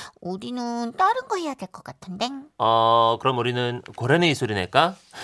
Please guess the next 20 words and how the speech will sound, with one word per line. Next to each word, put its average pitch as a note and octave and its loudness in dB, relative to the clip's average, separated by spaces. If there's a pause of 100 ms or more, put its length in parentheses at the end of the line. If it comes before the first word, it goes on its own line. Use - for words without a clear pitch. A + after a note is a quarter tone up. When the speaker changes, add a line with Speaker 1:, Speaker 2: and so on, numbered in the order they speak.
(220)
Speaker 2:
또! - 8
Speaker 1:
<laughs> - 4
그거 B3+ -4
구독해 B3+ -4
하는 C#4 0
거 B3+ 2
아닌데. A3+ -2 (800)
Speaker 2:
그런데? - 2 (440)
Speaker 1:
너! D#4 8
Speaker 2:
어휴! C#4+ 8 (600)
어, C3+ 2
좀 E3 4
무서운데, F#3 8
아가씨? D#3+ 4 (400)
Speaker 1:
찡, D4 -6
어, C#4 -4
나도 B3 -2
하면서 E4+ -6
깜짝 A#4 -6
놀랐다. A3+ -6